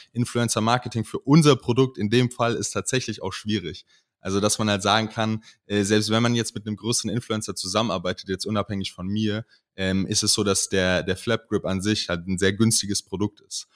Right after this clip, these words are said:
Und viele Influencer nehmen ja wirklich schon sehr, sehr viel Geld, sodass man, äh, selbst jetzt bei günstigen Raten dann wirklich eine hohe Conversion braucht.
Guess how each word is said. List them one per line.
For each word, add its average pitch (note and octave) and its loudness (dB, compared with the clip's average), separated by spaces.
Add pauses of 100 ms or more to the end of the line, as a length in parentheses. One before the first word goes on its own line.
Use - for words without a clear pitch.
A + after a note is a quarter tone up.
(200)
Und F#2+ -4
viele A#2 4
Influencer A2+ 2
nehmen A2 2
ja G#2+ 2
wirklich A2 -2
schon G2+ 0
sehr, G#2+ 6
sehr G2+ 4
viel F#2+ -6
Geld, F#2+ 2
sodass G2 -2
man, G2 0 (320)
äh, F2+ 0
selbst G2+ 0
jetzt G#2+ -6
bei G2+ 2
günstigen A2 0
Raten G2+ 0
dann F#2+ -4
wirklich - -6
eine F#2+ -6
hohe A#2+ 0
Conversion G2+ 0
braucht. F#2+ -2